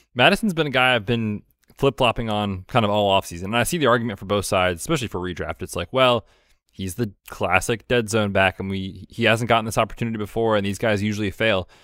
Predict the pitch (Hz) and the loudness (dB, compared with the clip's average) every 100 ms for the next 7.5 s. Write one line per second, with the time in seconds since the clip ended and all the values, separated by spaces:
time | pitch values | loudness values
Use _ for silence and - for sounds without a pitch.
0 | _ _ - 131 - _ _ _ - 127 | _ _ 4 4 2 _ _ _ -2 4
1 | 202 233 190 175 139 113 143 113 110 123 | 4 4 2 2 2 2 0 2 0 2
2 | 101 95 - _ 101 110 110 - 104 87 | -2 -4 -10 _ -2 -2 -2 -2 -2 -2
3 | - - - 92 92 87 98 - 160 - | -6 -10 -8 -8 -8 -8 -8 -8 -6 -4
4 | 240 - - 240 - - 147 120 104 92 | -6 -8 -6 -6 0 2 4 2 0 -2
5 | 95 95 110 117 107 98 107 101 - 90 | -2 2 4 4 0 0 0 0 -2 -8
6 | 87 113 92 82 104 95 - - 113 147 | -4 -2 -2 -4 -4 -4 -4 -2 0 0
7 | 127 107 90 82 90 | 2 2 0 -2 -8